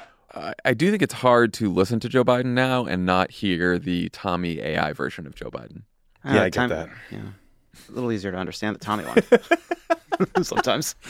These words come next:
Speaker 1: I did think that, um, you know, you always hold your breath a little bit when Joe Biden gets up there. His delivery was excellent.
Speaker 2: I, I, he,
Speaker 1: Excellent.
Speaker 2: like, I, look,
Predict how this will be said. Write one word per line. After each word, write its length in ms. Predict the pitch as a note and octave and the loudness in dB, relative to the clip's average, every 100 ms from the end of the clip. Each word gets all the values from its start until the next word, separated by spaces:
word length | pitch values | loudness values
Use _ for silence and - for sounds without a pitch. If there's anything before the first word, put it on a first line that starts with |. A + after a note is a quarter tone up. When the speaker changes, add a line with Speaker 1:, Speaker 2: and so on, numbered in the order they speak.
| - - - - | -14 -14 -12 0
Speaker 1:
I 100 | F#3+ | 0
did 200 | F#3 A3+ | 0 -4
think 220 | D4+ B3 | -4 2
that, 240 | F3 - - | 4 4 6
um, 360 | C3 A2+ G2 - _ _ _ | 8 6 2 -6 _ _ _
you 80 | A#2 | 0
know, 60 | C3 | 2
you 120 | G2+ | 2
always 140 | G#2+ G2+ | 0 0
hold 180 | A2+ F#2 | -2 0
your 60 | |
breath 220 | A2 A#2+ | 0 0
a 20 | B2 | 4
little 140 | B2+ | 4
bit 240 | B2+ C3+ | 6 4
when 80 | G#2+ | 2
Joe 100 | A#2 | 2
Biden 240 | G#2+ A2+ A2 | 4 4 4
gets 160 | A2 | 4
up 140 | A#2+ - | 2 4
there. 300 | C3+ D3 - - - | 4 4 -2 -12 2
His 200 | G#3+ A3+ | 4 4
delivery 500 | A#3 A#3+ F#3 D3+ C3+ | 4 4 4 2 4
was 160 | B2+ | 6
excellent. 360 | C3+ B2 G2+ D2+ | 6 4 0 0
Speaker 2:
I, 80 | E3 - | -2 2
I, 140 | D#3+ G3+ | 4 4
he, 60 | - _ - D3 | 2 _ -4 2
Speaker 1:
Excellent. 380 | D3+ G#3 G3+ - _ - | 4 6 4 0 _ 4
Speaker 2:
like, 200 | F3 - | 4 6
I, 140 | E3 - _ | 2 2 _
look, 260 | D3 A#2+ - | 2 4 4